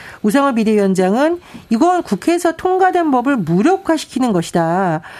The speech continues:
대통령령으로 수사의 범위를 원위치시키려는 거 아니냐라고 반발하면서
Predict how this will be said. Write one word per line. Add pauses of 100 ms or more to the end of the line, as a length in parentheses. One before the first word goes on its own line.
(180)
대통령령으로
수사의
범위를 (420)
원위치시키려는
거
아니냐라고
반발하면서